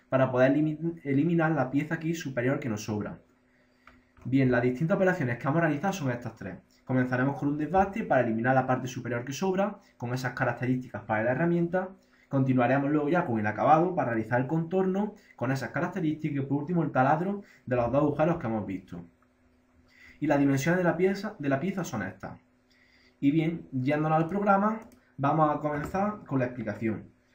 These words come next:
Lo primero, lo más importante, es configurar el programa que esté indicado que estamos, vamos a trabajar en milímetros,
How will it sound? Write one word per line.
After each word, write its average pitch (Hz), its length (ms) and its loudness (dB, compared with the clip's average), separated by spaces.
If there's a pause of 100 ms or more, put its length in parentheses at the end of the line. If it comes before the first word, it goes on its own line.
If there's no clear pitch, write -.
(180)
Lo 135 180 2
primero, 190 400 2
lo 190 80 0
más 156 140 0
importante, 190 680 0
es 170 80 -2
configurar 160 560 0
el 175 80 0
programa 185 480 -2 (180)
que 135 100 -4
esté 131 200 -4
indicado 160 560 2
que 151 80 -4
estamos, 147 240 -4
vamos 147 200 4
a 151 80 -4
trabajar 143 240 0
en 147 60 0
milímetros, 113 520 0